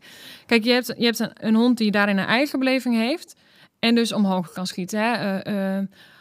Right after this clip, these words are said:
als een hond snel en gevoelig is voor prikkels, dat is zijn eigen beleving. Daar, daar, daar kun je niks aan doen. Tegelijkertijd kan je het wel draaglijker maken, waardoor het beter wordt, zeg maar. En wij doen gewoon veel dingen die het eigenlijk alleen nog maar erger maken.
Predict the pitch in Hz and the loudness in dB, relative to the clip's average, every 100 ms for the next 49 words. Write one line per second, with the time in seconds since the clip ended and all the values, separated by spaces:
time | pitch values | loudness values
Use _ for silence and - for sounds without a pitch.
0 | _ - 220 220 226 240 - 220 240 269 | _ -4 0 2 2 0 0 0 2 2
1 | 226 - _ - 208 208 - - 262 247 | 0 -6 _ -8 -4 -4 -6 -2 0 0
2 | 220 - 196 233 254 277 277 - - _ | -2 -6 -6 -2 0 0 -2 -4 -12 _
3 | - 208 214 202 196 - 220 269 233 190 | -8 -6 -4 -4 -4 -2 0 0 0 0
4 | 175 156 185 196 190 185 202 190 185 - | -2 -4 -4 -2 -2 -2 -2 -4 -6 -8
5 | 190 185 202 226 214 214 214 220 196 165 | -8 -8 -6 -2 0 0 -2 -2 -2 -2
6 | 196 - - - _ - 220 226 262 - | -6 -12 -20 -20 _ -10 0 2 2 2
7 | 247 233 220 214 202 190 196 196 214 240 | -2 0 0 0 0 0 0 0 2 2
8 | 277 220 202 196 180 208 208 190 202 196 | 0 -2 -2 -2 -2 -4 -4 -4 -2 -2
9 | 190 208 196 240 196 208 196 185 156 175 | -2 -2 -2 -2 -2 -8 -6 -4 -2 -2
10 | 185 208 220 220 202 208 202 208 196 202 | 0 2 2 0 0 -2 -2 -2 -2 0
11 | 202 208 202 202 208 196 190 - 233 247 | 0 0 -2 -2 -2 -2 -2 -2 -2 -2
12 | 196 165 165 175 202 | -4 -4 -6 -8 -12